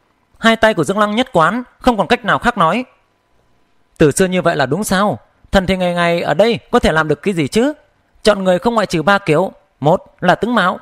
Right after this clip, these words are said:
hai là tài học, ba là phẩm chất. Mặc dù chọn ra được một thiếu niên phong thần nhưng học, tướng mạo tuấn tú, thích hợp làm vị hôn phu thì sao đây? Ngay cả một người đàn ông chọn vợ, trước tiên vẫn là chữ đức,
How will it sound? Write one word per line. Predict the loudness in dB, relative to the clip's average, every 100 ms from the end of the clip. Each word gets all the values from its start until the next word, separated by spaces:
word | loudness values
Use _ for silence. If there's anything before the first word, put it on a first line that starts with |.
| _ _ -2
hai | 0
là | 2
tài | 0
học, | 2 -2 -4 -2
ba | 0
là | 0
phẩm | -2 -2
chất. | 0 0 -2 _ _ _ _ _ _ -2
Mặc | -2 0
dù | 0
chọn | 0 0
ra | 0
được | 0
một | -2 -2
thiếu | -2
niên | -2 -2
phong | -4 -2
thần | -2 -4
nhưng | -2
học, | -2 -2 _ -2
tướng | 0
mạo | 0
tuấn | 0 -2
tú, | 0 0 -2 _ _ -4
thích | 0 0
hợp | 0
làm | -2
vị | -2
hôn | -4 -2
phu | -2
thì | -2
sao | 0 2
đây? | 2 0 -6 _ _ _ _ _ _ _ 0
Ngay | 0
cả | 2
một | -2 -2
người | -2
đàn | 0
ông | 0 -2 -2
chọn | -2 2
vợ, | 0 0 -10 _
trước | -4 0
tiên | 0 0
vẫn | 0
là | 0
chữ | -2 -2
đức, | 0